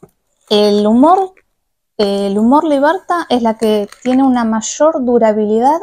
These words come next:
en piel. Alcanza unas ocho, inclusive diez horas que dura en piel. Es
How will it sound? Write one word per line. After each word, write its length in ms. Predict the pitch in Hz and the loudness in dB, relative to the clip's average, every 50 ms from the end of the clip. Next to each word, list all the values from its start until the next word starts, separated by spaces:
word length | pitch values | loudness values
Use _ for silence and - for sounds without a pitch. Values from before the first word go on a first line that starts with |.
| - - | -6 -10
en 240 | 226 196 196 196 185 | -8 -8 -8 -8 -8
piel. 460 | 190 196 190 185 170 156 165 185 _ _ _ _ _ _ _ _ _ _ _ _ _ _ _ - | -8 -8 -8 -8 -8 -10 -14 -20 _ _ _ _ _ _ _ _ _ _ _ _ _ _ _ 0
Alcanza 1200 | - 208 208 208 208 - 247 247 262 269 277 277 277 - - 285 277 269 269 269 269 269 - _ _ _ _ _ _ _ _ _ _ _ _ _ - | 2 2 2 2 0 -2 -2 0 2 2 2 0 -2 0 0 0 2 2 0 0 -2 -4 -8 _ _ _ _ _ _ _ _ _ _ _ _ _ -4
unas 840 | 202 208 208 202 202 202 196 196 196 190 185 - - - - - - | -2 -2 0 0 0 -2 -2 -2 -4 -6 -8 -10 -14 -16 -16 -8 -2
ocho, 680 | - 226 233 262 262 - - - 311 339 381 427 415 - _ _ - | 0 2 2 2 0 -2 -4 -4 -4 -4 -4 -6 -10 -14 _ _ -6
inclusive 600 | 214 214 202 208 208 196 - - 220 226 233 226 | -6 -6 -4 -4 -4 -4 -2 -2 0 0 0 0
diez 400 | 208 220 233 269 285 277 - - | -2 -2 -4 -4 -4 -6 -6 -8
horas 600 | 202 175 - 143 - - - - - - - _ _ _ _ _ _ _ _ _ - | -8 -8 -8 -12 -16 -18 -16 -16 -16 -18 -20 _ _ _ _ _ _ _ _ _ -6
que 100 | 196 185 | -4 -2
dura 220 | 185 196 196 196 | 0 0 0 0
en 140 | 190 185 180 | 0 -4 -6
piel. 320 | - 185 170 170 170 165 - | -8 -8 -8 -8 -8 -6 -4
Es 200 | - 208 208 | -6 -6 -6